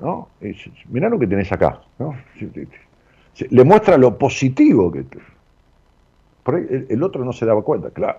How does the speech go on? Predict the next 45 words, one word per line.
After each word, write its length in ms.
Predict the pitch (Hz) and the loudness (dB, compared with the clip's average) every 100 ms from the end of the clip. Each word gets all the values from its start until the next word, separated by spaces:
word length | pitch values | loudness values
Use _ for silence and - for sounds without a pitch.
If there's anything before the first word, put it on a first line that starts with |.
| - | -12
estoy 240 | - - 127 107 90 | -10 2 4 4 0
diciendo 280 | 78 - 113 | -6 -4 -2
un 60 | 95 | -2
ejemplo 300 | 98 82 - _ - | -2 -4 -6 _ 2
tonto, 340 | 82 95 76 | 4 4 0
nadie 260 | 80 98 98 | -2 0 0
no 120 | 92 | -2
se 140 | 90 90 | -4 0
va 80 | |
a 40 | 87 | 2
dar 160 | 82 | 2
cuenta 500 | - 101 95 104 98 - _ _ - | 2 4 4 0 -2 -6 _ _ -12
de 180 | 85 - | -8 -6
que 160 | 87 | -4
hay 140 | 82 90 | 0 0
unas 160 | 95 | 0
cortinas, 480 | - 87 107 120 80 - - | 0 2 2 2 0 -8 -18
si, 180 | - - _ | -18 -18 _
si 160 | - | -6
viene 160 | 90 95 | -4 -4
a 20 | |
este 140 | 90 107 | -2 2
lugar 200 | 104 139 | 4 2
las 140 | 78 | 2
va 80 | 87 | 0
a 60 | |
correr, 440 | 82 90 139 135 82 | 0 2 6 6 4
tenemos 240 | 76 87 | -4 -6
que 100 | 92 | -6
fijar 220 | 101 98 - 85 85 | -2 -4 -4 -8 -4
que 60 | |
hay 80 | 90 | -2
del 180 | 87 90 | -2 -4
otro 220 | 90 101 | -2 2
lado, 280 | 170 92 78 | 2 2 -4
si 80 | 90 | -8
hay 60 | |
una 140 | 90 85 | -6 -4
pared 420 | 87 101 135 - | 0 4 4 2
que, 140 | 87 | -4
que 160 | - 104 | -2 0
hay, 240 | 151 104 | 0 -4
¿no? 240 | 69 123 131 _ _ _ _ _ _ _ _ _ _ _ _ _ _ _ _ - | -12 -14 -16 _ _ _ _ _ _ _ _ _ _ _ _ _ _ _ _ -8
Es 120 | 117 | -4
decir, 300 | 139 131 - | 0 0 -2